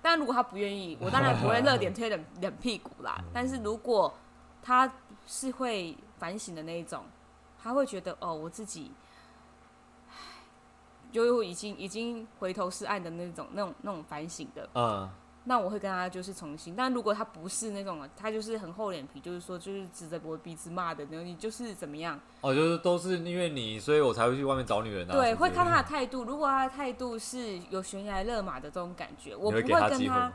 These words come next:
Speaker 1: 我不会跟他重新再来一次婚姻，但是我会跟他当成好朋友，因为他也是孩子的爸爸。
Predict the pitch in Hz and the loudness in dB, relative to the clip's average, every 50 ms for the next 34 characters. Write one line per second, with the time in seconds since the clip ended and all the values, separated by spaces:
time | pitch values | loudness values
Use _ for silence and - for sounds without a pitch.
0 | - - - - - - - - - - 208 226 220 220 247 285 285 262 262 254 | -8 -18 -20 -20 -20 -20 -20 -20 -4 0 2 2 2 6 8 8 8 8 4 2
1 | 254 254 - 220 185 180 185 - 190 190 196 - 214 196 180 160 139 131 135 147 | 0 0 -2 -8 -8 -8 -8 -10 -10 -10 -6 -4 -4 -4 -4 -4 -6 -8 -10 -10
2 | - - - 175 165 156 143 135 123 120 117 113 117 139 - - 226 208 202 196 | -12 -12 -12 -12 -12 -10 -12 -12 -14 -16 -18 -18 -18 -14 -4 -2 -2 -2 -2 -4
3 | - - 208 214 196 170 160 151 160 170 170 170 208 220 202 202 185 190 180 170 | -8 -8 -8 -6 -6 -6 -8 -6 -4 -4 -4 -4 -4 -6 -6 -6 -6 -6 -6 -8
4 | 175 175 180 175 180 175 - 202 180 160 - 135 127 - - 139 127 127 131 143 | -6 -6 -6 -8 -8 -8 -12 -16 -14 -8 -8 -8 -8 -8 -14 -16 -14 -12 -10 -10
5 | 143 - - 190 220 233 240 233 214 196 185 - - 196 208 208 202 170 143 - | -10 -10 -8 -6 -4 -2 0 2 2 0 0 -2 -2 -2 -2 -2 -2 -6 -8 -8
6 | 196 180 - 147 139 - - - - 139 - - 180 147 135 - 117 110 | -8 -10 -8 -10 -12 -14 -16 -16 -16 -16 -6 -4 -4 -4 -4 -6 -8 -8